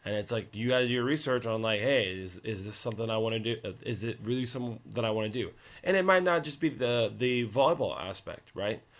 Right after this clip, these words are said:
You might be, uh, you might be interested on, "Oh, does my school have a football team?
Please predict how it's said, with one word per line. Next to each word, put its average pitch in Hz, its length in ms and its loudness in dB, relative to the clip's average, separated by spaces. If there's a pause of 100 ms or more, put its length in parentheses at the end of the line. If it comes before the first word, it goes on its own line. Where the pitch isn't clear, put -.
(220)
You 156 160 4
might 135 300 4
be, 135 200 4
uh, 120 300 6 (260)
you 160 140 0
might 151 160 6
be 131 80 2
interested 131 400 0
on, 131 400 4
"Oh, 143 240 6
does 107 220 -4
my 120 180 0
school 127 280 -2
have 131 100 -2
a 127 60 -10
football 104 400 -4
team? 85 280 -10